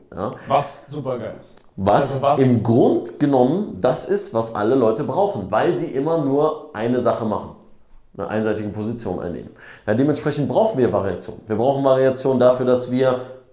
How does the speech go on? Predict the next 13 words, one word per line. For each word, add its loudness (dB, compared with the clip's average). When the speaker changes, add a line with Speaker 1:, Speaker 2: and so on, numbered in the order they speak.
Speaker 1:
geistig -4
fit 0
bleiben. -4
Wir -6
brauchen -2
Variation 0
dafür, 0
dass -4
wir 0
keine -2
degenerativen -4
Erkrankungen -4
bekommen, -2